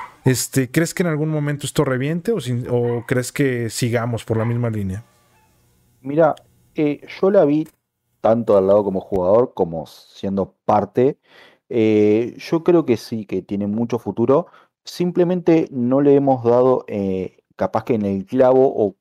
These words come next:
Speaker 2: que justamente no, no hemos tenido tanta repercusión por la banda o porque capaz que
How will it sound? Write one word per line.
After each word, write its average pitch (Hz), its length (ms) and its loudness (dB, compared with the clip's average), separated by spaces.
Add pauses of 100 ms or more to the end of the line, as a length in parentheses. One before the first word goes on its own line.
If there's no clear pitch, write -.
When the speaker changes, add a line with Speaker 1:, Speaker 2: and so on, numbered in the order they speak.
(180)
Speaker 2:
que 107 200 0
justamente 135 880 0
no, 113 680 0 (480)
no 110 160 -4
hemos 123 200 -4
tenido 113 440 0
tanta 117 380 0
repercusión 101 680 -2 (360)
por 87 180 -2
la 87 80 0
banda 127 400 2
o 104 280 -2
porque 98 880 -2
capaz 113 380 -2
que 104 380 0